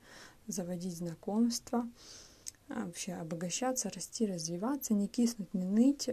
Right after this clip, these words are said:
а, не долбить себе мысли: «Ускорей бы на работу», потому что вы будете и так, а, заняты на несколько часов в день. Этого вполне будет достаточно для того, чтобы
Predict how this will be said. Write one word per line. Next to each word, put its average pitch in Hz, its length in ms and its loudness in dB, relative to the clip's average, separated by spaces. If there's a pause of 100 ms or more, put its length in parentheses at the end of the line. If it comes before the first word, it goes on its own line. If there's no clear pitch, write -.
а, 208 300 -2
не 185 180 -4
долбить 196 420 -2
себе 175 280 -2
мысли: 180 360 -4
«Ускорей 180 340 -6
бы 170 120 -8
на 170 120 -6
работу», 202 360 -4
потому 233 200 -8
что - 200 -6
вы 202 100 -2
будете 180 420 -6
и - 20 -8
так, 233 220 -4 (580)
а, 185 760 -4
заняты 185 680 -4
на 175 80 -2
несколько 175 360 -6
часов - 260 -6
в - 20 -10
день. 233 220 2
Этого 175 540 -6 (160)
вполне 190 320 -2
будет 170 300 -4
достаточно 226 760 -2
для 226 160 -2
того, 190 300 -6
чтобы 190 480 -6